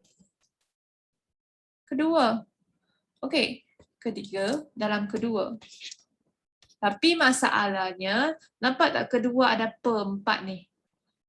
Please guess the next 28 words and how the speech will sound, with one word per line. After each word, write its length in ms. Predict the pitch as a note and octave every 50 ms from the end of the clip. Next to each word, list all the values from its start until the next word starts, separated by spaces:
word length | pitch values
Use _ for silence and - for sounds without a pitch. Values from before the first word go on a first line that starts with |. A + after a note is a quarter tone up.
| _ _ _ -
Okey, 400 | - G3+ G#3 B3+ D4 E4+ F4+ - - - - - -
kalau 320 | - B3+ C#4+ D#4+ E4+ F4
ada 240 | E4 D4 D4 D#4 D4+
per 260 | D4+ D#4 D4 D4 C#4+
empat, 220 | - - D#4+ D4
kamu 240 | - C#4 C#4 C#4 D#4
nak 260 | D4+ C#4 C4+ C4 C#4
hapus 300 | C4+ C#4 C#4+ C#4 - B3+
empat 180 | C4 - C#4 - C4+
ni 80 | C#4 C#4+
pun 180 | C#4 C#4+ C4+
boleh. 460 | A#3+ G3+ G#3 G#3 G#3 G#3 G3+ G3+ - _ _ _ _ _ _ -
Tapi 400 | - F#3+ - - C#4 C4+ C#4 -
cikgu 240 | A#3+ G#3+ A#3 B3+ B3+
terus 320 | A#3+ A3 A#3+ B3+ B3 -
dia 160 | - G3 F#3+
ganti 500 | F#3 F#3+ F#3+ F3+ F3+ - G3+ G3+ G3+ G3+ G3+ - - - - - _ _ _ _
kedua. 480 | - G3 F#3+ F3+ F#3 F3 F3+ - - - - _ _ _
So, 340 | - - C#4 C#4+ D#4 E4 D#4+ - - - - _ _ _
X, 480 | - C4 A#3+ - - - - - - -
Y. 320 | A#3+ B3 A3 G3 G3 A#3 - _ _ _ _ _ -
So, 420 | - D#4+ E4+ F4+ D#4+ - - _ -
ni 160 | - C#4+ C#4 A#3+
Y 220 | G#3 B3 C4 B3+ B3 B3
kan? 240 | C#4 C4+ A3 G#3 G3+ - _ _ - _ _ _ _ _ _ _ - A#3
Ni 80 | A#3+ -
X 300 | - D4 D4+ D4 - -
kekal, 500 | C#4+ C#4 C#4 C#4+ C#4 C#4+ D4 D4+ D4+